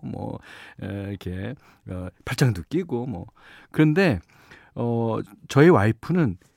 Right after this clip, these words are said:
시작하자마자 오 분 안에 지구가, 아,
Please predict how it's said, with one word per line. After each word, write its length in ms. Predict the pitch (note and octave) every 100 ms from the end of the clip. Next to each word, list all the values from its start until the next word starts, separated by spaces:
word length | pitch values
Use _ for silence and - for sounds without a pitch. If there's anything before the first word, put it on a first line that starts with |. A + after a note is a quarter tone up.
| _ _ _ _
시작하자마자 1040 | - - G#3+ A3+ G#3 - F#3+ F3 E3 E3 F3+
오 220 | C3 D3
분 180 | E3 D#3+
안에 340 | C3+ E3 A2 - -
지구가, 840 | - D#3+ F3 F#3+ F#3 F3 F3 C3+ -
아, 440 | C#3+ C#3 B2 B2+